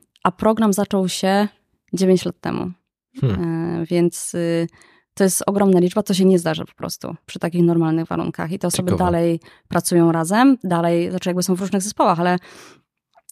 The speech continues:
Speaker 1: e, jak na przykład są imprezy integracyjne, zawsze siedzą razem. Mamy wspólne czaty, dalej mówią do mnie facetka,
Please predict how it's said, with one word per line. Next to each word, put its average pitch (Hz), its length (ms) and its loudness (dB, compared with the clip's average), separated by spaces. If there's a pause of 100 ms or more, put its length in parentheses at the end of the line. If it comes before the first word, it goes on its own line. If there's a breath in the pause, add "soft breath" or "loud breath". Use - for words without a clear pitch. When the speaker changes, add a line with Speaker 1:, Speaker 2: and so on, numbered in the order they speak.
(120)
Speaker 1:
e, 170 220 4
jak 165 120 2
na 175 60 2
przykład 170 200 -4
są 170 100 0
imprezy 165 280 2
integracyjne, 165 500 0
zawsze 160 200 -4
siedzą 165 220 -8
razem. 170 240 -4
Mamy 165 160 2
wspólne 165 340 0
czaty, 170 440 -2 (460 soft breath)
dalej 170 220 6
mówią 165 180 4
do 156 60 2
mnie 160 120 4
facetka, 165 560 0